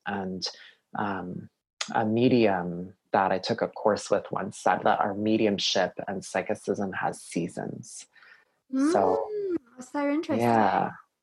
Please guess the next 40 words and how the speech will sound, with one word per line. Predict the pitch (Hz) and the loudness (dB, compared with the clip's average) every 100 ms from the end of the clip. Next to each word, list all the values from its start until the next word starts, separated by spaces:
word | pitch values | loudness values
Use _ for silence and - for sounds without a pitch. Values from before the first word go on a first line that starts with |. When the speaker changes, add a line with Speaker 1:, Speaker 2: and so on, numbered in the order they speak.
| _ _ _ | _ _ _
Speaker 1:
there | 120 | 4
might | 110 107 - | 6 2 4
be | 110 | 2
a | 101 | 2
time | - - 120 127 110 | -4 -2 2 4 4
where, | 101 95 92 92 - - _ _ _ _ - | 4 4 4 2 0 -18 _ _ _ _ -6
you | 104 | -4
know, | 98 | -4
and | 98 | -6
this | 95 | -4
has | - - | -6 0
happened | 127 123 101 | 2 2 0
in | 95 | 0
my | 95 98 | -2 -2
practice, | - 98 101 - | 0 0 -2 -2
where | 101 | -2
mediumship | 98 104 104 104 - - | 0 2 2 2 0 0
is | 90 | -4
very | 98 104 104 | 0 2 4
abundant, | 82 - 87 101 73 73 - | 2 2 0 2 0 -2 -6
and | 85 | -6
it's | - | -4
just, | - - - | -4 0 0
like, | 95 - - - - | 0 -2 -18 -20 -18
session | - - - - 101 | 0 2 4 4 2
after | - - | 0 -4
session, | - 107 107 - 80 - 123 - - | 2 4 4 2 0 -4 -10 -4 -2
we | 101 | 0
have | 101 95 92 - 90 | 2 2 2 -2 2
loved | 101 110 | 4 4
ones | 113 85 - | 2 0 -4
coming | - - 90 - | -4 -4 -4 -4
through | - 90 | 0 2
with | - - | 2 -2
profound | 120 - 110 101 92 | -4 0 2 2 2
messages. | 101 - 113 92 90 - | -4 0 -2 2 0 0
And | 117 | 0
then | 110 110 | 0 2
sometimes | 131 117 117 117 113 104 | 2 0 0 2 4 4
it's | 101 - - | 2 -2 -16